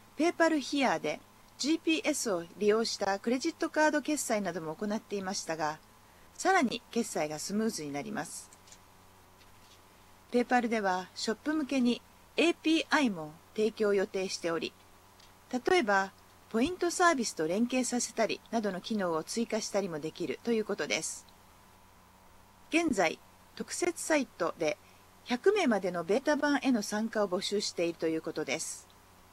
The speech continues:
次のニュースです。ホンダが歩行者のスマートフォンを活用し、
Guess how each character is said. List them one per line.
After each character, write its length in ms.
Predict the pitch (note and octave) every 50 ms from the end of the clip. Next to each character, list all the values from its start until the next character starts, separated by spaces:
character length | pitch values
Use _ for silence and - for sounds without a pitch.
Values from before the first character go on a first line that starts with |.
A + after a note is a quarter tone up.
| - - - - - - - - - - - - - - - - - - - - - - - - - - - - - - - - - - - - - - - - - - - - - - - - - -
次 220 | - - B3+ D4+ E4+
の 100 | D4+ A#3+
ニ 120 | A3 G3
ュ 20 | F#3+
ー 40 | G#3
ス 100 | - -
で 160 | - F3 F#3+
す。 300 | G3 - - - - - - - - - - - - - - - - - - - - - - - - - - - - - - - - - - -
ホ 120 | C4 D#4+
ン 100 | E4+ D4+
ダ 140 | D#4 D4+ D4+
が 260 | C#4 C#4 C4+ C#4 C4 - - - - - - - - - - -
歩 100 | - C4+
行 240 | B3 - G4 G#4 G4
者 160 | - C4+ G#3+
の 100 | G3+ F3+
ス 160 | - - G#3
マ 180 | A3+ C#4 E4 E4+
ー 40 |
ト 120 | - E4+ D#4+
フ 120 | - E4+
ォ 20 | D#4+
ン 100 | C#4+ A3+
を 40 | F#3
活 300 | - - E3 - - F3
用 140 | E3+ E3+ F3
し、 280 | - - E3 D#3 -